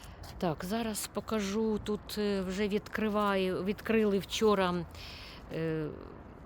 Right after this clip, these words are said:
наші гранати і зачистили, і зачистили от, е, е, всі ялівці. Он, бачите, отам от,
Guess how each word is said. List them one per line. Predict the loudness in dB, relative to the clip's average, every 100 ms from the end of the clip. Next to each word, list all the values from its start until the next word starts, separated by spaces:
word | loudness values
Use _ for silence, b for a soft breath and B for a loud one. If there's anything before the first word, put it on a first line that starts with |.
| -16 -16 -14 -12 -12 -14 -8
наші | -2 0 0
гранати | 0 2 0 0 -2 -6 -6 -10 -12 B B B B B B B -6
і | 0 4 6
зачистили, | 6 4 4 4 4 4 6 8 8 6 2 0 -6
і | -2
зачистили | 0 0 -2 -2 0 0 2 2 2 0
от, | -4 -6 -2
е, | 0 0 0 -4 B B B B B B -6
е, | -6
всі | -4 -2 2 2 2 0 B B B B -4 6
ялівці. | 10 12 10 6 6 8
Он, | 8
бачите, | 6 4 2 0
отам | 0 2 2 2
от, | -2 -6